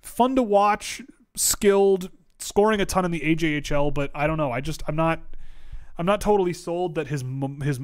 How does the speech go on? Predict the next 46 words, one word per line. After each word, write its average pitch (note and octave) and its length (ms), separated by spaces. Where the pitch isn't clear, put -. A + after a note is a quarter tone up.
his C#3 200
mobility D3 600
and, C3 100
and C3 180
speed C#3+ 300
offensively C#3+ 680
is, C3 180
is C3 260
good B2+ 220
enough B2+ 340
right E3 220
now, E3+ 260
and, C3+ 180
and C3 200
the A#2+ 80
skill D3 340
level D3+ 320
is B2+ 240
okay, D3+ 500
but D3+ 120
also C3+ 560
not C#3 220
sure D#3 180
it C#3+ 60
moves D#3 260
the D3+ 80
needle. D3+ 220
Like, D3+ 160
if F#3 100
you A#3 100
were A3 60
playing G#3 280
in G3 40
the F3+ 80
W E3 320
H D#3 220
L, D3+ 200
I C3+ 80
feel D#3+ 220
like D3 200
he'd C#3+ 180
be C#3 320
an C3 340
okay C3+ 840
skill D3+ 480
first - 560